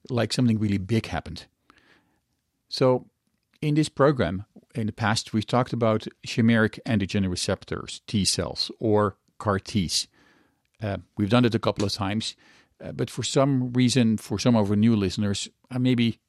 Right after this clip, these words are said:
try to explain what this, uh, trial or what this kind of drug involves. In simple terms, it's a gene therapy,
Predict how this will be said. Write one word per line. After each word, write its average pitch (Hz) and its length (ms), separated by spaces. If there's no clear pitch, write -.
try 127 280
to 117 140
explain 107 640
what 95 180
this, - 260
uh, 90 160
trial 95 480
or 101 120
what 90 180
this - 260
kind 139 240
of 90 80
drug 90 280
involves. 92 540
In 123 160
simple 160 320
terms, 87 460
it's 127 160
a 120 60
gene 107 240
therapy, 69 460